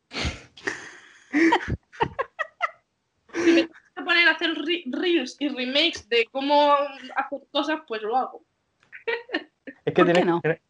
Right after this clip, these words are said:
Speaker 2: tienes que ver su Instagram, eh, Sara, porque, eh, me lo enseñó el otro día y, y es que la-, las veo iguales, o sea... Es como, eh, ¿qué te dije? ¿Qué frase te dije? Es el yo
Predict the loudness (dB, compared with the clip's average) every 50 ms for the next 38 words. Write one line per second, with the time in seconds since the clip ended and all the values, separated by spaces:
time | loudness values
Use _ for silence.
0 | _ _ 0 2 2 4 4 4 2 4 2 -2 -2 -2 -2 -2 0 0 -2 -2
1 | -4 -6 -8 -8 -4 -2 0 0 0 2 2 2 4 4 2 2 -2 -6 -6 -4
2 | -4 -2 -2 -2 -2 -2 -2 -2 -4 -6 -10 -16 _ _ _ -20 -20 -20 _ _
3 | _ -4 0 2 2 2 2 2 2 4 4 4 4 4 6 4 6 6 6 6
4 | 6 4 2 0 -2 2 2 4 4 4 2 0 -4 -6 -4 -4 -4 -2 0 2
5 | 2 2 2 2 2 2 4 4 4 4 6 6 6 6 6 4 2 0 0 -2
6 | -2 -2 -2 -6 -12 -20 -20 _ _ _ -10 -2 0 2 4 4 4 4 2 -4
7 | -12 _ _ _ _ _ _ _ _ _ _ _ _ _ _ -2 2 4 6 6
8 | 6 4 4 2 0 -4 -10 0 2 2 4 4 2 2 2 0 -2 -4 -2 -2
9 | -2 0 -2 -2 -2 0 0 0 0 2 2 0 0 0 -4 -12 _ _ _ _
10 | _ _ _ _ _ -4 0 0 0 0 2 4 4 4 4 2 0 -2